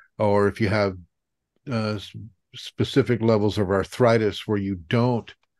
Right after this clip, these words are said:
in-, in-, inhale it or imbibe it or eat it, but you boil it, you lay it over the joints that have the pain for the arthritis. You know, this is what the, what the ancient people in, uh, Mexico would, would use it for.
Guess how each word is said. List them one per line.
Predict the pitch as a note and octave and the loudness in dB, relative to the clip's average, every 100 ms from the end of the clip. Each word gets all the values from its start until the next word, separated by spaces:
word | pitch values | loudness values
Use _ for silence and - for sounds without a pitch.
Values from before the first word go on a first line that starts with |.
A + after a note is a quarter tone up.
| _ _ _ | _ _ _
in-, | C#3 A2 G#2+ - | -2 -2 -2 -6
in-, | B2+ G#2+ G#2+ | -6 -6 -6
inhale | A2+ G2+ - C3 C#3+ C#3 | -4 -4 2 6 8 8
it | G#2 | 6
or | G2 F#2+ | 4 0
imbibe | F#2+ F2+ A2 A#2 B2+ | -2 -2 0 2 2
it | G#2+ | 0
or | F#2 F2+ | -4 -4
eat | C3 D3 B2 | 0 2 2
it, | F#2+ F#2+ _ - - _ | 0 -4 _ -20 -20 _
but | - A2 | -8 -6
you | A#2+ | -4
boil | F#2+ D#2+ A2+ C3 B2+ | -4 2 6 8 8
it, | G#2+ G2+ | 4 0
you | G#2 G2+ | -6 -4
lay | G2+ A2 A#2 A#2+ | 0 2 4 4
it | A2 | 4
over | A2+ A2+ G#2+ | 2 2 0
the | G2+ | -2
joints | F2 A2 G#2 G2+ - | -6 -6 -6 -6 -8
that | G#2+ | -8
have | F#2 G2+ F#2 | -6 -6 -6
the | F#2+ | -10
pain | E2+ G#2+ G2 G2 | -10 -6 -6 -8
for | G2 G#2+ | -10 -8
the | G2 | -6
arthritis. | F#2+ F#2+ G#2+ G#2 G2+ F2+ - _ - - _ | -6 -6 -6 -4 -6 -10 -16 _ -20 -20 _
You | A2+ | -6
know, | G#2+ | -6
this | A2 | -6
is | A#2 | -4
what | A#2+ | -4
the, | - G2+ F#2+ | -2 -6 -4
what | G2+ F#2 | -8 -10
the | - F#2 F2+ E2+ E2+ _ | -10 -8 -8 -12 -16 _
ancient | G#2 A#2+ A#2 A2+ F#2+ | -4 -2 -2 -4 -6
people | - G2+ G2+ | -8 -6 -6
in, | F#2 F2+ F2+ | -8 -8 -8
uh, | F2 E2+ E2+ F2 _ | -8 -6 -8 -12 _
Mexico | A#2+ D#3 - F#2+ E2+ | -4 -4 -4 -6 -6
would, | E2+ E2+ _ - | -8 -12 _ -10
would | G2 | -10
use | F2 F#2+ D#2+ | -4 -6 -6
it | D#2+ | -14
for. | - D#2+ G#1+ | -12 -12 -12